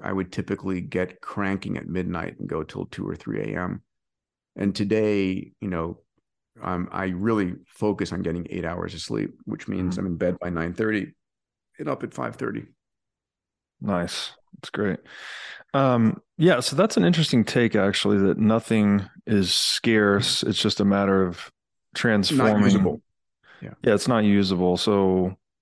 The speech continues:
Speaker 2: there is potentiality, but we have to work to convert it into some, into actuality, something useful.
Speaker 1: And, and, and if you think about it,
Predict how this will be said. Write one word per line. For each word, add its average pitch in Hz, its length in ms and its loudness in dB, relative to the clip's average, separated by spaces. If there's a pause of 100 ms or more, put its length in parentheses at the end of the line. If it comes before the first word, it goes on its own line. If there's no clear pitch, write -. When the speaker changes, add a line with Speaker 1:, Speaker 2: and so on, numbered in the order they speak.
(260)
Speaker 2:
there 110 160 4
is 104 140 4
potentiality, 104 1160 2 (360)
but - 300 -2
we 101 100 2
have 98 200 2
to 85 200 -2 (220)
work 101 680 -2 (720)
to - 100 -12
convert 98 360 2
it 92 120 2
into 92 200 2
some, 92 260 -2 (120)
into 92 200 0
actuality, 85 720 0
something 92 500 -4
useful. 90 540 -2 (540)
Speaker 1:
And, 139 160 0
and, 147 300 0 (240)
and 165 100 -2
if 143 60 -2
you 160 60 4
think 185 180 -2
about 117 320 0
it, 117 160 -2